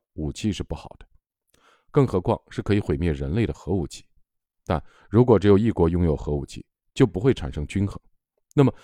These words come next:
有什么机制可以制约这种不均衡呢？如果大国维护世界秩序，你会希望大国是有所制约和谨慎的，但这个制约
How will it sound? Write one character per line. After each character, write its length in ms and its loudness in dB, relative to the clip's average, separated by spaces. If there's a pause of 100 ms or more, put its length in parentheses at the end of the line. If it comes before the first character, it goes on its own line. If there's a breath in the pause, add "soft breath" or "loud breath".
有 220 4
什 100 -4
么 80 0
机 160 -2
制 80 -4
可 160 -2
以 120 2
制 200 -4
约 140 2
这 120 -2
种 140 -2
不 180 -4
均 240 -2
衡 180 -8
呢？ 100 -20 (500 soft breath)
如 140 4
果 100 10
大 220 4
国 160 2
维 160 2
护 180 0
世 160 -2
界 140 0
秩 200 0
序， 220 -10 (220 soft breath)
你 100 -2
会 140 2
希 120 0
望 140 4
大 180 0
国 160 -2
是 220 -6 (520)
有 180 4
所 180 -2
制 220 -2
约 140 -2 (280)
和 100 0
谨 240 -6
慎 200 0
的， 120 -12 (640)
但 180 0
这 80 -8
个 120 -2
制 160 -2
约 200 -6